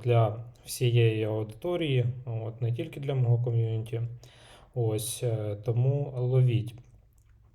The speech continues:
М, що ми маємо наразі на четвер, е, по валюті? Е, друзі, по, е, євріку у нас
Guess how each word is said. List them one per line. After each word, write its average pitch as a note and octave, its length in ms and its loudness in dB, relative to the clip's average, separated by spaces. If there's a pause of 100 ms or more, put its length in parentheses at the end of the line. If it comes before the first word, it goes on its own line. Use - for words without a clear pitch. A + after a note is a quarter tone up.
М, A2 640 0 (600)
що - 220 -6
ми F3 100 -4
маємо C3 720 2
наразі A#2 480 2
на G#2+ 380 -4
четвер, B2+ 640 0 (760)
е, A2+ 300 0 (100)
по C3+ 220 6
валюті? B2+ 580 6 (260)
Е, B2 120 0 (380)
друзі, A#2 380 2
по, B2 1200 0
е, A#2 60 4
євріку A#2+ 540 2
у B2+ 140 -4
нас B2+ 460 4